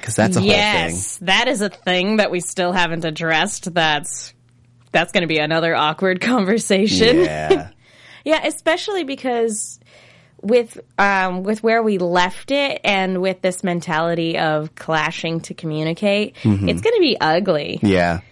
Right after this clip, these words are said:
Speaker 2: Yeah.
Speaker 1: It's gonna be, like, gut-wrenching. I don't know if I wanna watch it.
Speaker 2: <laughs> Isn't that, like, terrible when you're watching something and you're like, "This is so good,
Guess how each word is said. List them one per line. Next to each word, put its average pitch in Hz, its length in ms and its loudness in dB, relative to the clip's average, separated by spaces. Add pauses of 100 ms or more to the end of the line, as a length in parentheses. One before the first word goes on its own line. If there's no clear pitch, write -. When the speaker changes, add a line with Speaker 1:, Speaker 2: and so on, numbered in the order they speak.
(320)
Speaker 2:
Yeah. 156 300 -6 (360)
Speaker 1:
It's - 100 -16
gonna 95 300 0
be, 82 180 -2 (180)
like, - 240 -6 (140)
gut-wrenching. 82 760 -2 (120)
I 95 60 -4
don't 98 140 2
know 98 80 2
if 92 100 -4
I 87 60 0
wanna 82 200 0
watch - 300 -6
it. 349 200 4 (540)
Speaker 2:
<laughs> 440 600 -2 (420)
Isn't 403 240 0
that, 587 220 0
like, 392 180 -2
terrible 285 520 0
when 302 120 2
you're 277 120 0
watching 233 380 0
something 269 300 -2
and 262 100 0
you're 269 100 2
like, 269 140 -2
"This 339 180 0
is 285 180 0
so 311 240 2
good, 294 420 0